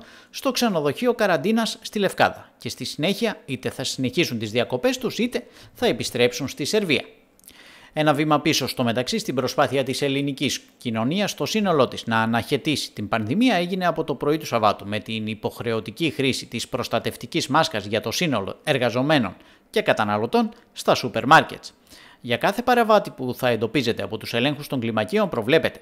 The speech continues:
επιβολή προστίμου ύψους εκατόν πενήντα ευρώ. Όπως προβλέπει η κοινή υπουργική απόφαση, τα σούπερ μάρκετ υποχρεούνται να αναρτούν σχετική ενημερωτική σήμανση έξω από τα καταστήματα που να αναφέρονται στην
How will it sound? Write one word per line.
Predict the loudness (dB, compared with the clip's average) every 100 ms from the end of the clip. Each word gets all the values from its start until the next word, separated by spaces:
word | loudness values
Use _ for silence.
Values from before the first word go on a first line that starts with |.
| _
επιβολή | -10 -8 -4 -2 0
προστίμου | -2 -2 0 2 0 -4 _ _ _ _ _
ύψους | -2 0 -2 -4 -2
εκατόν | 0 0 0
πενήντα | 0 0 2 4
ευρώ. | 6 4 0 -8 -20 -20 -20 -12
Όπως | -6 -4 -4
προβλέπει | 0 0 4 4 2
η | -2
κοινή | 0 0
υπουργική | 0 -2 -6 -2 2
απόφαση, | 2 0 -4 -6 -6 -4
τα | -4
σούπερ | -4 -2 0
μάρκετ | 2 0 0 -8
υποχρεούνται | -6 -6 0 0 2 0
να | 0 -2 -2
αναρτούν | -4 0 0 0 -6 -4 -2 -2 -6 -14
σχετική | -6 -6 -4 2
ενημερωτική | 4 4 0 -2 -4 -4 -4
σήμανση | 0 0 0 2
έξω | 2 0
από | -8
τα | -8
καταστήματα | -8 -8 -4 2 4 2
που | 0 0
να | 0
αναφέρονται | 0 0 2 0 -2 -8 -20 -20 -14
στην | -2 0 0